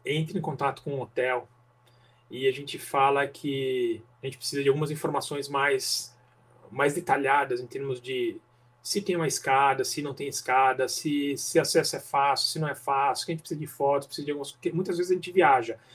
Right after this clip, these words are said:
mas tem horas que não, não é possível. É, e quando a gente começa a questionar assim, as pessoas se assustam um pouco e eles começam a meio que fechar as portas, porque eles acham que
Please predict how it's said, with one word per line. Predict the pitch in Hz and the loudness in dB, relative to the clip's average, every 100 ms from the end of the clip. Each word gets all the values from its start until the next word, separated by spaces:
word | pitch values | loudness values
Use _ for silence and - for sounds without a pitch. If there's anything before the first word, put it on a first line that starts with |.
| - - _ | -20 -20 _
mas | 135 127 | -4 -2
tem | 151 | 0
horas | 147 - | -2 -2
que | - | -2
não, | 156 156 156 151 | 0 0 0 -2
não | 151 151 | -2 -2
é | |
possível. | 156 160 - 139 117 117 - - - - - _ | -2 -4 -4 -4 -4 -6 -10 -20 -20 -20 -20 _
É, | - 151 - | -2 -2 2
e | 165 | 2
quando | 180 202 | 6 6
a | |
gente | 185 196 - | 4 2 -2
começa | 175 170 165 | 0 2 0
a | |
questionar | 165 165 - 143 139 | 0 -2 -2 -2 -2
assim, | 135 - 143 147 156 - - - - - | -2 -2 -4 -4 -6 -8 -20 -20 -20 -10
as | 135 | -8
pessoas | - - 170 | -4 0 2
se | - | 0
assustam | - - 113 113 - | -2 4 4 4 -2
um | 131 - | -6 4
pouco | 104 107 - - - - | 6 6 0 -12 -14 -8
e | - | 0
eles | 131 - | 0 0
começam | - 135 131 127 - 131 | -6 -6 -6 -6 -6 -8
a | |
meio | 127 190 123 | -4 -2 -2
que | 123 - 131 131 120 - - | -4 -10 -8 -6 -8 -12 -6
fechar | 147 - 151 | -4 4 6
as | 160 | 4
portas, | - 135 120 - - | 4 2 2 -4 -14
porque | - - 147 | -12 -6 -4
eles | - 147 143 196 - | -2 -2 -4 -2 2
acham | 147 151 160 | 2 0 -6
que | 147 156 147 | -6 -6 -8